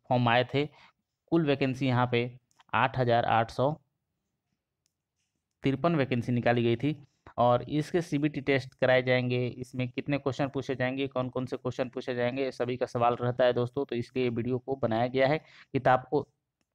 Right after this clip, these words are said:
ताकि आपको मदद मिल सके, इंटरव्यू होगा नहीं होगा, और जो एग्जाम लिए जाते हैं, किन सब्जेक्ट से क्वेश्चन पूछे जाएंगे, कितने क्वेश्चन पूछे जाएंगे, कितने नंबर का क्वेश्चन पूछा जाएगा। स्वास्थ्य समिति बिहार यहाँ पे बहुत बड़ी वैकेंसी निकाली है, हर साल वैकेंसी कुछ ना कुछ आती रहती है।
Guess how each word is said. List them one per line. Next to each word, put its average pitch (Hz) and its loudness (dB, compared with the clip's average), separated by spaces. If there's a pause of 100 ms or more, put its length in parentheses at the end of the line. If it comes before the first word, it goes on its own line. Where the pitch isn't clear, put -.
(240)
ताकि 131 0
आपको 131 2
मदद 127 0
मिल 117 -2
सके, 127 -2 (120)
इंटरव्यू 127 -4
होगा 123 2
नहीं 123 -2
होगा, 131 -2 (760)
और 127 4
जो 160 0
एग्जाम 156 2
लिए 151 2
जाते 135 2
हैं, 156 -4 (400)
किन 170 2
सब्जेक्ट 147 -2
से 147 -4
क्वेश्चन 131 -4
पूछे 127 -6
जाएंगे, 131 0
कितने 123 -4
क्वेश्चन 123 -6
पूछे 127 -8
जाएंगे, 135 -2 (260)
कितने 135 -2
नंबर 123 2
का 135 0
क्वेश्चन 127 -4
पूछा 127 -4
जाएगा। 123 0 (460)
स्वास्थ्य 160 2
समिति 143 -2 (200)
बिहार 127 2 (560)
यहाँ 123 2
पे 127 2
बहुत 120 -2
बड़ी 120 -2
वैकेंसी 120 -2
निकाली 120 0
है, 123 -2
हर 147 0
साल 147 0
वैकेंसी 123 -4
कुछ 120 -8
ना 120 -4
कुछ 117 -6
आती 117 0
रहती 123 0
है। 139 -2